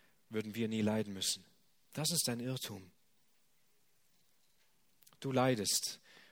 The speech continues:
um in die Herrlichkeit kommen zu dürfen. Der Unterschied ist, du musst nicht den Zorn Gottes dafür tragen, sondern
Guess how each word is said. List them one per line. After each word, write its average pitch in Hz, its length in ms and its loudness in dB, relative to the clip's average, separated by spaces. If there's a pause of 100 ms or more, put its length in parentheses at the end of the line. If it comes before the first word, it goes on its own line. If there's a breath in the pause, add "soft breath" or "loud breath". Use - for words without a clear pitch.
um 107 100 -8
in 104 80 -4
die 104 80 0
Herrlichkeit 113 520 2
kommen 98 260 -6
zu 104 180 0
dürfen. 104 420 -6 (720 soft breath)
Der 117 120 0
Unterschied 123 380 2
ist, - 420 0
du 120 100 -4
musst 113 240 -2
nicht - 160 -4
den 104 100 -4
Zorn 117 320 2
Gottes 101 300 0
dafür - 260 -4
tragen, 107 380 -4
sondern 101 340 -4